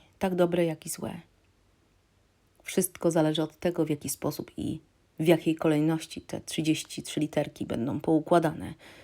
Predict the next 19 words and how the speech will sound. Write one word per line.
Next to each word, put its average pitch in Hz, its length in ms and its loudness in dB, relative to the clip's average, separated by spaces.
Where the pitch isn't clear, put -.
Są 165 260 4
dwa 175 200 6
sposoby 170 520 -2
ich - 240 -8
układania”. 160 680 -4
Czyżby 147 280 -2
to 156 120 0
było 147 180 0
takie 143 260 -2
proste? 269 500 0
Należy 151 500 2
jedynie 185 360 2
ustawić 175 560 -2
trzydzieści - 560 -2
trzy - 240 -2
literki 190 500 2
w - 60 -8
odpowiedniej 180 540 0
kolejności? 180 800 2